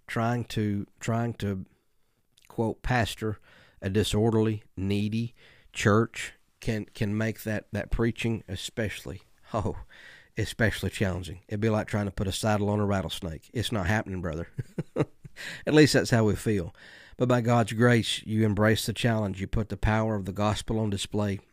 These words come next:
And through the gospel, the lost will be converted. That includes the lost that are even in that house. They don't even know that they're lost. They don't even know that they're wayward. But be patient with them. Love them. Take care of yourself.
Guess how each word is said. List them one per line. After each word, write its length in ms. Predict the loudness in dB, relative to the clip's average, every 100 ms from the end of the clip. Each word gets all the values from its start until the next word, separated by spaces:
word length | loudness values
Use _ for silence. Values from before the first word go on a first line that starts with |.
| -2
And 160 | 0 4
through 160 | 4
the 100 | 4
gospel, 520 | 4 2 0 -4 -8 -6
the 100 | 0
lost 340 | 2 2 0
will 60 | -4
be 100 | -2
converted. 460 | -2 -2 0 0
That 160 | 0 0
includes 420 | 0 0 -2 -2
the 80 | -2
lost 340 | 0 0 -2
that 80 | -2
are 120 | 0
even 200 | 0 0
in 120 | -2 0
that 140 | -2
house. 420 | -2 -2 -4 -10 -16 -20 -20 -8
They 100 | -2
don't 100 | 0
even 200 | 2 2
know 140 | 4 4
that 140 | 2
they're 100 | 0
lost. 420 | 0 0 -4 -10 -18 -20 _
They 100 | -6
don't 100 | -2
even 180 | 0 2
know 160 | 4 4
that 160 | 2
they're 120 | 2 2
wayward. 400 | 2 0 -2 -6 -18 -10
But 100 | -4
be 100 | 0
patient 380 | 0 0 -4
with 160 | -8 -8
them. 160 | -10 -12 _ _ -2
Love 320 | 0 0 -2
them. 180 | -6 -8 _ _ -8
Take 200 | -8 -4
care 160 | -2 -2
of 80 |
yourself. 580 | -2 -2 0 0 -2 -8